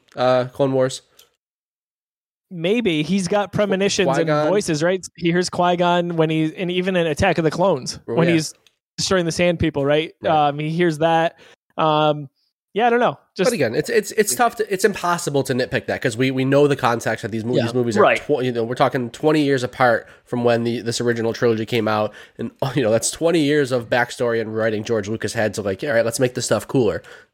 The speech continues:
Speaker 1: Certainly wasn't planned out that well.
Speaker 2: So
Speaker 3: Which
Speaker 2: there's
Speaker 3: when I saw it for the first time, I was like, "What?" <laughs> So
Speaker 1: Yeah.
Speaker 2: There's
Speaker 3: confused.
Speaker 2: throughout the series, like, there, it's, it's gonna be fun to try to poke holes in some of this stuff.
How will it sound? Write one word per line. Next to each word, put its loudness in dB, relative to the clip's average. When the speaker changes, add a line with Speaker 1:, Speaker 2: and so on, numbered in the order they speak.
Speaker 1:
Certainly 4
wasn't 4
planned 0
out 0
that 2
well. -8
Speaker 2:
So 0
Speaker 3:
Which 4
Speaker 2:
there's 2
Speaker 3:
when 2
I 0
saw 0
it -2
for -14
the -18
first -6
time, -2
I -8
was -10
like, -10
"What?" -6
<laughs> -
So -2
Speaker 1:
Yeah. -2
Speaker 2:
There's 0
Speaker 3:
confused. -10
Speaker 2:
throughout 0
the 0
series, 2
like, 0
there, 2
it's, -2
it's 0
gonna 2
be 2
fun 0
to -6
try 2
to 2
poke 2
holes 2
in -4
some 0
of 2
this -2
stuff. -2